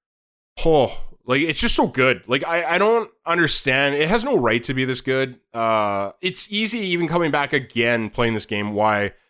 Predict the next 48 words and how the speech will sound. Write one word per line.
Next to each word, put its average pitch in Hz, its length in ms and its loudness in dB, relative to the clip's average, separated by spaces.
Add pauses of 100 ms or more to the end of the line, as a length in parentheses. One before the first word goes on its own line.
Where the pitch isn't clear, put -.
(180)
I 120 160 0
thought 113 260 -2
this 107 160 -6
was 107 120 -8
my 104 120 -2
game 104 180 -4
of 98 60 -6
the 95 60 -8
year 104 200 -4
last 101 340 -4
year. 92 340 -8 (500)
Uh, 90 460 -4
I 127 140 -2
just, 135 340 -6
oh, 117 100 -2
I'm 151 120 0
having 160 240 0
such - 280 -2
a 107 40 -12
good 107 140 -6
time, 98 240 -6
Chris. 113 300 -6
Like, 127 120 0
it, 160 180 -4 (140)
I, 143 160 -4 (120)
I 180 140 0
remembered 151 640 4
it 139 120 0
fondly, 131 500 2
but, 123 200 0
like, 113 240 0
just 131 160 -4
going 127 240 2
back 120 280 0
in, 113 160 2
I 113 120 2
can't 127 300 -4
get 139 100 2
enough. 127 520 -2
I 147 80 2
get 190 280 0
upset - 720 0
when 131 220 0
I 127 80 0
clear 131 460 2
all 127 380 4
the 113 260 0
camps, - 600 -4